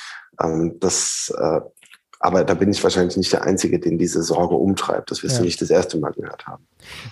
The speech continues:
Speaker 2: Nein, ich glaube, z-, zugleich ist es trotzdem ganz, äh, schon auch ein wichtiges Gegengewicht, was du, was du gerade beschreibst, ähm, auch zu anderen Akzenten, ähm, die, die es in vergangenen Gesprächen auf dem Wie geht's Podcast gab,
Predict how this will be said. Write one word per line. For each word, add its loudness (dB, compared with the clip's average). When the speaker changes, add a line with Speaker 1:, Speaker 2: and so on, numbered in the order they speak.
Speaker 2:
Nein, 0
ich -2
glaube, -2
z-, -16
zugleich 0
ist 0
es -6
trotzdem -2
ganz, -4
äh, -6
schon -2
auch 2
ein 2
wichtiges -2
Gegengewicht, 0
was -4
du, -6
was -6
du -12
gerade -2
beschreibst, -6
ähm, -2
auch 2
zu -2
anderen 2
Akzenten, -6
ähm, -6
die, -16
die -12
es -14
in -8
vergangenen -2
Gesprächen -4
auf -6
dem 0
Wie -4
geht's -4
Podcast -4
gab, -2